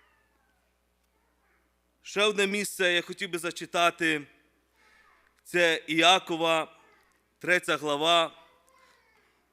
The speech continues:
п'ятий стишок. «Так і язик небольшой член,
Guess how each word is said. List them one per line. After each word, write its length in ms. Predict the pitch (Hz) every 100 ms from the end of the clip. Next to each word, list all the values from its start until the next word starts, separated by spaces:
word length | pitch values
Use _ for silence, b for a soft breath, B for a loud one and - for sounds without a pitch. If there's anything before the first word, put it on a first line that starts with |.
| _ _ _
п'ятий 360 | 151 156 160 151
стишок. 680 | - 139 156 143 110 - _ _ _ _ _ _ _ _ _ _ 392 381 381 _ _ _ _ _ B B B B _ _ _ _ _
«Так 280 | 233 285 247
і 80 | 262
язик 800 | 233 175 262 247 160 - -
небольшой 640 | 143 170 160 175 - 233 226
член, 540 | - 185 175 139 110